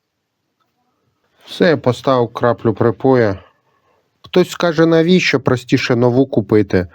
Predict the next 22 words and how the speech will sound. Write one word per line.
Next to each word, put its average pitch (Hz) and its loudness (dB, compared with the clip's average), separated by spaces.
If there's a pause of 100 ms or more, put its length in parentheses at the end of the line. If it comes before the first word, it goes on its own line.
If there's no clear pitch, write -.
(540)
Завжди 110 0
просту - -4
купити 90 -4
новіше. 87 -4 (240)
Але 135 2
чому 151 0
б 139 -2
не 139 4
відремонтувати, 123 0
якщо 95 -2
ти 98 -4
можеш? 87 -4 (4000)
Лампа 131 0
працює. 104 -2 (400)
Поряд 170 2
із 165 0
цим 165 2
це 156 -2
не 151 4
єдиний 151 2 (160)
метод 123 0
ремонту. 117 0